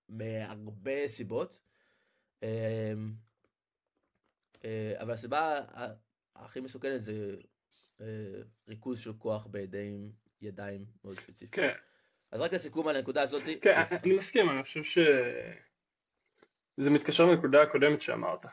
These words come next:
Speaker 2: לגבי הפוזיציה שמאיפה הטיעונים מגיעים. אה, יכול להיות הרבה טיעונים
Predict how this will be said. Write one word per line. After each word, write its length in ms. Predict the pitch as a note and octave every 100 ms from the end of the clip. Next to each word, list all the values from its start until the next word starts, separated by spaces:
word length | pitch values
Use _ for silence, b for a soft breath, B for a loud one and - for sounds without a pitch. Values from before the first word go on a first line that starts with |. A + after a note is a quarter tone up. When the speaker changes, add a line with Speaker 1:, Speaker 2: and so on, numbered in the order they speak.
| -
Speaker 2:
לגבי 300 | B2+ B2 C3
הפוזיציה 600 | C#3+ C#3 C#3 D3 D3+ E3
שמאיפה 680 | D3+ - B2+ A#2+ - C#3 C#3+
הטיעונים 360 | B2+ A#2+ B2+ C3
מגיעים. 460 | B2 A#2+ C#3 E3+ E3+ - -
אה, 240 | A2+ A2 G#2+
יכול 260 | - C#3 D3
להיות 160 | D3
הרבה 200 | B2+ C3
טיעונים 640 | C#3+ C3+ C3+ C3+ C#3 B2